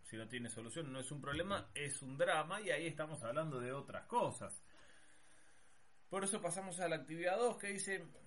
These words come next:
¿de qué problemas, de qué forma solés solucionar los problemas? Eh, y acá la idea es que ustedes planteen qué estrategias usan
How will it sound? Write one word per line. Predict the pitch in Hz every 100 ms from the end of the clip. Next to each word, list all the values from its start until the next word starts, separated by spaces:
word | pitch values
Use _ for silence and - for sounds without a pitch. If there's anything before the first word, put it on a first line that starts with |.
| 143 160
¿de | 202
qué | 254
problemas, | 220 220 247 233 233 220 - - - - - - - - - - -
de | 160 170
qué | 214
forma | 254 247 208
solés | 196 214
solucionar | - 180 160 196 247 208 127 110 - - - - -
los | 127
problemas? | - 139 135 120 101 - - - - - - - - - - - - - -
Eh, | 131 123 120 117 113 107 101 98 90 - - - - - -
y | 143
acá | 190 254
la | 208
idea | 208 240
es |
que | -
ustedes | 160 226 185 - - - - - - -
planteen | 202 208 220 - 302 220 165 160
qué | 277
estrategias | 262 - 180 175 254 262 208 170 - -
usan | 262 269 - 147 110 107